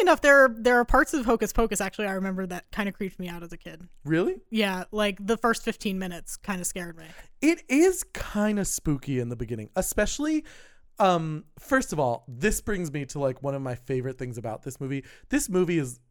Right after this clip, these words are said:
Speaker 2: magical.
Speaker 1: It is.
Speaker 2: Like, n-, and I don't mean that in a funny way. Like, it kind of has that same Jurassic Park feel where it's like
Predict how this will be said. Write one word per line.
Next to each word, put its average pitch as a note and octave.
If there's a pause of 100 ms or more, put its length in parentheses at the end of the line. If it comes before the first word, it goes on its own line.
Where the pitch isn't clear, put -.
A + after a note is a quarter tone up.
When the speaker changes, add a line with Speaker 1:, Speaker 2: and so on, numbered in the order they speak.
(760)
Speaker 2:
magical. A#2 (600)
Speaker 1:
It C#4
is. F#3
Speaker 2:
Like, F#3+ (920)
n-, A#3
and A3
I A3+
don't B3+
mean B3
that G#3
in F3
a E3+
funny F3+
way. D3+
Like, D3 (800)
it A3+
kind B3
of D4+
has F#3+
that F3+
same D#3 (400)
Jurassic C#3+
Park B2+
feel D#3
where C#3+
it's -
like C#3